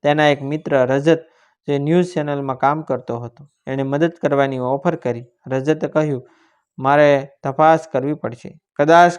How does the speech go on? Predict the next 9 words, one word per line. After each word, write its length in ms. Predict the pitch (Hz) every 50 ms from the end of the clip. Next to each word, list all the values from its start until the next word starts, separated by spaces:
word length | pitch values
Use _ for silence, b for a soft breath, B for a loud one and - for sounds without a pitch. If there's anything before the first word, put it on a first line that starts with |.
| -
કાવ્યા 500 | - 139 147 156 170 175 175 175 175 175 B B B B B B _
અને 160 | - 139 135
વિજય 340 | 135 139 147 151 165 170 165
કોઈ 200 | 160 - 147 139
જૂના 360 | 127 135 147 147 151 156 151
કૌભાંડમાં 720 | 143 143 143 139 135 135 139 139 147 156 156 160 156 151 151
પણ 300 | 151 135 120 - 156 156
જોડાયેલા 520 | 147 135 131 139 147 147 151 147 139 127
હોય. 320 | 127 127 135 117 127 -